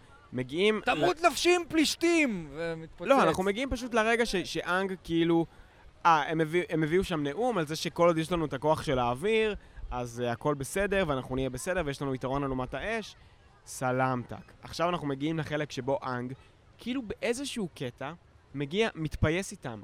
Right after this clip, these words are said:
Speaker 1: מגיע איתם לאיזושהי הסכמה,
Speaker 2: וואו,
Speaker 1: ואמרתי,
Speaker 2: וואו, וואו,
Speaker 1: ופשוט
Speaker 2: וואו.
Speaker 1: אמרתי לעצמי, "איזה, איזה גרוע זה." איזה בחירה גרועה לגרום לאנג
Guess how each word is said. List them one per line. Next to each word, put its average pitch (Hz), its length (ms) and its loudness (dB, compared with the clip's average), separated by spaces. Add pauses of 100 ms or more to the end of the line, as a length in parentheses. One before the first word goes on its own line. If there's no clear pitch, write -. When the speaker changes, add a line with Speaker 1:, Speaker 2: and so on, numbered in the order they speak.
(160)
Speaker 1:
מגיע 135 480 2
איתם 165 340 0
לאיזושהי 143 420 -2
הסכמה, 120 460 -6 (320)
Speaker 2:
וואו, 180 320 -16
Speaker 1:
ואמרתי, 139 540 -2
Speaker 2:
וואו, - 120 -14
וואו, 139 120 -8
Speaker 1:
ופשוט 151 160 -4
Speaker 2:
וואו. 185 80 4
Speaker 1:
אמרתי 196 240 2
לעצמי, 185 460 0
"איזה, 202 320 -2 (220)
איזה 180 160 -6 (140)
גרוע 131 400 -2
זה." 113 200 -10 (640)
איזה 190 200 -2
בחירה 156 460 0
גרועה 139 580 0
לגרום 147 380 -4
לאנג 143 380 -4